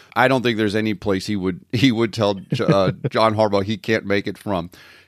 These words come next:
Speaker 1: Getting back to that defense, so I thought the key player of the game was Marcus Peters. And we talked last week about this was a guy that, you know, he, he, he had the blow up with John Harbaugh. How would he
Speaker 2: Mm-hmm.
Speaker 1: respond? How would the team respond?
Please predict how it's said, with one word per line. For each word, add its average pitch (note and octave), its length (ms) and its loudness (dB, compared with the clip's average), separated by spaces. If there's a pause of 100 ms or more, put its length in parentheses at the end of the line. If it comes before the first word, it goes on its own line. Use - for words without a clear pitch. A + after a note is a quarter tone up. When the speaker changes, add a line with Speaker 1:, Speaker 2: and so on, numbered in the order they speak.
Speaker 1:
Getting F#3 260 0
back D3+ 200 4
to D3+ 80 -2
that B2+ 180 4
defense, C3 420 0
so B2+ 80 0
I C3 80 6
thought C#3 220 2
the A#2+ 60 -6
key C3 200 -2
player B2 220 2
of A2 60 0
the G2 40 -6
game A#2 220 0
was F#2+ 100 -2
Marcus A2 320 -2
Peters. G2+ 480 -2 (300)
And G#2 180 -4
we A2+ 100 -2
talked B2+ 320 2
last A2+ 280 4
week A2+ 180 -2
about G#2+ 340 2
this A2+ 220 -4
was G#2 160 -4
a G#2 60 -12
guy G#2 240 2
that, G#2 220 0 (120)
you G#2 180 -8
know, G2 100 -4
he, B2 220 -6
he, G#2+ 200 -10
he G#2 160 -6
had A#2+ 160 0
the B2 80 0
blow C3+ 260 4
up C#3+ 100 2
with C#3+ 120 -4
John C#3 220 2
Harbaugh. B2+ 540 4 (420)
How C3+ 200 0
would C3+ 80 2
he C3+ 120 0
Speaker 2:
Mm-hmm. B2+ 100 0
Speaker 1:
respond? B2+ 400 0
How B2+ 140 2
would B2+ 80 -2
the B2 60 -4
team B2+ 220 -6
respond? B2 400 -4